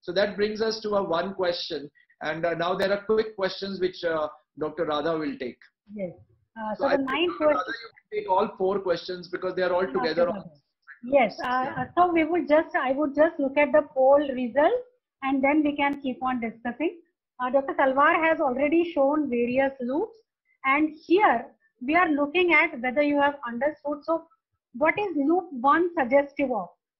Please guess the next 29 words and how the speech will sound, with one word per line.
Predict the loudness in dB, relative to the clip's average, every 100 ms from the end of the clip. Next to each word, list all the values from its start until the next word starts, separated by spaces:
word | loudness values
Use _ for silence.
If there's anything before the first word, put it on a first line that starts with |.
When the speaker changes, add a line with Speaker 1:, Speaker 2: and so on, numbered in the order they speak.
| _ -10
Speaker 2:
Is | -4
it | -2 2
the | 2
normal | 2 0 0 0
airway | 2 2 2 0
resistance? | -2 -6 -4 -4 -4 -8 _ _ -8
It's | -8 -4
the | -4
large | -2 0 0 -2 -2
airway | -2 0 -2
obstruction. | -2 -4 -6 -6 -6 -8 -8 _ _ _ -8
It's | -8 -4
the, | -4
is | -4 -8 -4 -2
it | -4 -6 -10
em-, | -8 -8 -8
suggestive | -6 -6 -4 -4
of | -4 -6 -14
emphysema | -10 -6 -2 -2 -2 -6 _ _ _ -4
or | -4
is | -4 -8 -4
it | -6 -6
suggestive | -6 -6 -6 -4
of | -4 -4 -10
upper | -10 -4
airway | -2 -2 -4 -4 -4
obstruction? | -6 _ -16 -16 -20 -20 _ _ -8
And | -4
the | -4